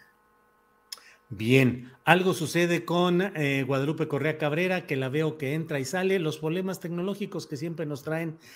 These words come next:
por aquí un poco atorados. Víctor Ronquillo también debe estar por llegar, a lo mejor anda haciendo el pozole, el buen, eh, el buen Víctor Ronquillo, y no alcanza a estar a tiempo aquí con nosotros. Pero bueno, deje-, déjeme ver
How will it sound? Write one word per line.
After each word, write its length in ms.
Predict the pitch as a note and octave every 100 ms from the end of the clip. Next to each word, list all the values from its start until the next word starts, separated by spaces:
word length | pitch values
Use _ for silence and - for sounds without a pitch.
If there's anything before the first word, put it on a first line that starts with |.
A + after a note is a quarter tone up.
| - -
por 140 | C#3
aquí 220 | C3+ D3
un 160 | D#3 D#3
poco 240 | D#3 D#3
atorados. 680 | C#3 C#3+ D3+ F#3+ G3+ G3+ - - - -
Víctor 440 | C3 D3+ D#3 D3+ B2+
Ronquillo 480 | B2+ A#2+ D3 C#3+
también 340 | C3+ A#2 A#2+ B2+
debe 120 | C3+
estar 280 | - B2+ A#2
por 160 | A#2+
llegar, 300 | G2 G2 C3+
a 80 | E3
lo 80 | C3
mejor 260 | A2 - C#3
anda 160 | C#3+
haciendo 340 | B2 C#3 C#3 C3+
el 140 | A#2+
pozole, 680 | - A#2 - F3 F#3+ G3 G3 G3 - - -
el 140 | A#2+
buen, 340 | A#2 C#3+ D#3 D3+
eh, 300 | C#3 B2 - - - -
el 160 | B2+ B2
buen 200 | D3+ D3
Víctor 300 | D3+ D3+ B2
Ronquillo, 480 | B2 B2 F3 E3+
y 60 | D3+
no 100 | C3+
alcanza 560 | C#3 C#3 C#3 C3 B2+ - -
a 120 | - A#2
estar 220 | - C3+
a 100 | B2+
tiempo 240 | B2+ B2
aquí 180 | B2 B2+
con 160 | - A#2+
nosotros. 440 | G#2 A#2 - A2
Pero 140 | - B2
bueno, 340 | D3 D3 - - - _ -
deje-, 400 | G#2+ C3 D3 D#3+
déjeme 300 | C3+ C3 C#3
ver 280 | B2+ C#3+ D3